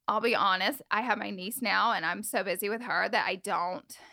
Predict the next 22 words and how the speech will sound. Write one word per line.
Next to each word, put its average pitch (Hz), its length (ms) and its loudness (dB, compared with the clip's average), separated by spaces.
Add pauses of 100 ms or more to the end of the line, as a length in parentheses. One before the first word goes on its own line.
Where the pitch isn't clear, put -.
(120)
know 214 260 -2
as 208 160 0
much 202 240 -6
of 247 80 -8
<laughs> 262 60 -10
what's 302 180 -6
going 196 340 0
on. 180 300 0
Maybe 202 260 0
I 214 100 2
should 240 300 2
know 247 200 2
more, 240 400 2
but 214 260 -2
I 208 120 -4
don't 196 420 -6
keep - 240 -12
up 190 160 -4
with 226 120 -6
it 214 120 -4
as 214 160 -6
much. 202 340 -2